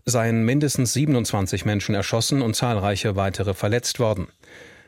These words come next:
Das israelische Militär erklärte, Verdächtige hätten sich abseits der vorgesehenen Wege zu dem Hilfszentrum Soldaten genähert. Dabei sei auf einzelne Menschen geschossen worden, die trotz Warnungen nicht zurückgewichen seien.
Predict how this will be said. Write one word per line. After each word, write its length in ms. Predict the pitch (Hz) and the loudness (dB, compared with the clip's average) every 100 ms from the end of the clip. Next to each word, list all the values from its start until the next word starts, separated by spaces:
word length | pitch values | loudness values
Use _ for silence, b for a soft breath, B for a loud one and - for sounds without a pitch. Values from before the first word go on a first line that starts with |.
| B | B
Das 160 | - 117 | -2 0
israelische 640 | 151 151 143 160 175 180 | 0 0 2 2 2 2
Militär 400 | 165 151 - 147 | 4 2 0 0
erklärte, 540 | 156 147 143 143 160 | 0 0 0 2 0
Verdächtige 600 | 160 135 135 127 139 135 | 2 0 0 0 0 0
hätten 240 | 120 - 113 | 0 0 0
sich 320 | 110 104 - | 0 0 -2
abseits 540 | 135 143 - 123 123 | -4 -2 0 0 -2
der 120 | - 107 | -4 -4
vorgesehenen 760 | - 135 127 107 107 104 101 | 0 0 0 0 0 0 0
Wege 260 | 113 110 110 | 0 0 -2
zu 140 | - | 0
dem 120 | 120 | 0
Hilfszentrum 720 | 117 127 - 139 127 139 139 156 | 2 0 0 0 0 0 0 0
Soldaten 640 | 113 127 113 110 - 110 | 0 2 2 0 0 0
genähert. 500 | 95 90 82 - - - - B B B B | 0 0 -2 -6 -12 -14 -20 B B B B
Dabei 300 | 104 98 101 | -2 2 2
sei 260 | 98 104 101 | 2 2 2
auf 240 | 95 - | 0 -2
einzelne 440 | 110 110 107 113 101 | -2 -2 0 0 0
Menschen 360 | 101 98 104 | 0 0 0
geschossen 440 | 101 - 123 143 120 | 0 2 0 2 2
worden, 260 | 117 151 | 2 2
die 140 | 147 120 | 0 -2
trotz 340 | 131 123 - | -2 -2 0
Warnungen 560 | 113 107 107 110 110 113 | 0 2 2 2 0 0
nicht 260 | 113 104 - | -2 -2 -4
zurückgewichen 720 | - - 123 135 120 110 104 | -4 0 0 0 -2 0 0
seien. 320 | 90 69 - | 0 -4 -8